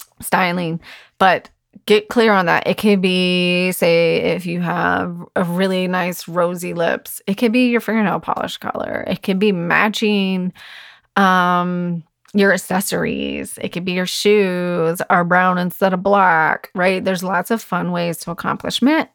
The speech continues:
accomplish this, but it's really the idea of mixing these two things, mixing your power color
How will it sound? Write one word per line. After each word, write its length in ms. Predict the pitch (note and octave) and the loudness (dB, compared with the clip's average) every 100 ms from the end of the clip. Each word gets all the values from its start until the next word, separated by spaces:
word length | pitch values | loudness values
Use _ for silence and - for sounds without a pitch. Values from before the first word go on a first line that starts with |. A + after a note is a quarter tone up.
| _ | _
accomplish 580 | - G3 G3 G#3+ B3 - - | 0 0 4 2 0 -6 -8
this, 540 | F3+ F3+ - G2 - - - - - - | 0 2 2 -2 -6 -16 -16 -16 -18 -4
but 140 | - G3 | 0 0
it's 220 | F#3 - | -2 -6
really 340 | F3+ F3 G3 | -4 0 2
the 160 | A3 G#3+ | 2 2
idea 640 | F3 E3+ E3 E3 D#3+ E3+ - | 0 -2 -2 0 0 -2 -2
of 160 | E3+ | -2
mixing 500 | E3+ F3+ F3+ - G3+ | 2 2 0 0 2
these 180 | F#3 E3+ | 2 -2
two 220 | - F3+ | -6 -8
things, 560 | E3 D#3+ D#3+ E3+ E3+ - | -6 -6 -6 -8 -10 -6
mixing 480 | F3 G#3 G#3+ - C#4 | -2 -2 -4 0 2
your 140 | C#4+ | 2
power 340 | C4 F#3+ F3 E3 | 2 2 2 0
color 540 | F3+ F3 E3+ F3 F3 | -2 -2 0 -2 -6